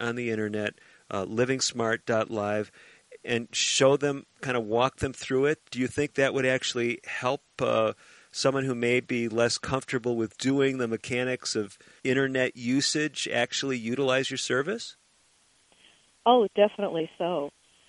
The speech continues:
Speaker 2: And I'm thinking that what might be helpful is for that healthcare provider to identify someone who already knows this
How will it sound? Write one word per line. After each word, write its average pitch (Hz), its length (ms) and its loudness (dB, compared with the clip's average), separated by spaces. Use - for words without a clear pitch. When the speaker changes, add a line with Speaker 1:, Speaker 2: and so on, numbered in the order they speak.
Speaker 2:
And 208 120 2
I'm 220 160 2
thinking 220 500 -2
that 190 280 4
what 190 200 0
might 214 240 0
be 254 140 -2
helpful 202 600 -4
is 185 200 -2
for 185 120 -4
that 185 280 2
healthcare 180 380 -4
provider 160 520 -2
to 220 140 4
identify 208 540 6
someone 185 640 0
who 233 240 2
already 240 420 4
knows 220 480 2
this 247 100 2